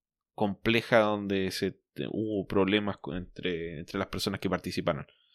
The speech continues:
Así que no, no, no tiene nada de eso. Uno la percibe tal como percibió la primera, como una animación muy exitosa, muy bien hecha y bastante innovadora.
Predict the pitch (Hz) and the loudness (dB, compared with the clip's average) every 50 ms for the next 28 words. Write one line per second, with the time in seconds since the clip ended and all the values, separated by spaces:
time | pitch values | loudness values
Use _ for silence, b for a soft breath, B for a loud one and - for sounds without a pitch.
0 | b b b b b b b - - 90 90 - 104 98 - - 95 95 101 101 | b b b b b b b -2 0 0 0 0 -2 -2 -2 -2 -2 0 0 0
1 | 98 98 98 101 101 101 101 101 101 101 104 107 104 117 117 127 123 123 135 139 | 0 -2 -2 -4 -4 -4 -2 -4 -4 -2 -4 0 0 2 4 4 6 6 8 8
2 | 143 147 147 143 131 107 - - 110 110 117 120 120 117 117 113 113 113 107 - | 10 10 8 8 6 4 2 0 0 0 2 2 4 4 4 6 4 4 2 2
3 | - 147 143 143 139 139 139 - 160 170 - - 170 165 165 165 165 151 - 175 | -2 0 4 6 6 6 6 6 6 6 6 4 2 4 4 4 2 0 0 2
4 | 170 170 165 165 160 165 190 220 247 180 123 104 117 117 113 123 123 120 117 120 | 2 4 4 4 4 4 2 0 2 2 2 2 0 0 -2 0 0 0 0 -2
5 | 120 120 113 104 101 - - 139 139 135 135 127 123 123 120 123 B B B B | -2 -2 -2 -2 0 2 2 2 2 2 -2 -6 -10 -12 -12 -14 B B B B
6 | B B B B B B _ - 123 139 139 135 131 - - 127 - 139 143 139 | B B B B B B _ 2 4 6 6 6 6 4 2 4 6 6 6 6
7 | 147 135 127 131 127 123 120 120 143 151 - - 151 135 117 113 - 135 135 - | 6 4 4 2 2 2 2 2 2 2 2 4 6 6 4 4 4 2 2 2
8 | 135 131 135 127 117 98 95 90 87 104 123 120 92 80 - | 2 0 2 2 4 4 4 4 6 6 6 4 4 0 -2